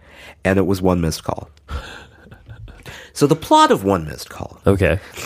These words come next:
Speaker 1: is you receive a voicemail.
Speaker 2: Oh, okay.
Speaker 1: And it's the sound of you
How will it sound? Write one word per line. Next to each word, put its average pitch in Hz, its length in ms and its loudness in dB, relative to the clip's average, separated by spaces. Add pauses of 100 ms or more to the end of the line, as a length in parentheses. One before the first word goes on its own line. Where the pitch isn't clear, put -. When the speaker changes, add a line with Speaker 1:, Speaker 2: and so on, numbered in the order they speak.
(400)
Speaker 1:
is 120 200 2
you 139 120 2
receive 117 880 0
a 92 140 0
voicemail. 87 840 0 (340)
Speaker 2:
Oh, 92 420 0
okay. 98 180 2
Speaker 1:
And 92 80 6
it's 90 200 -2
the 80 120 -6
sound 87 380 -2
of 82 120 -8
you 80 100 -8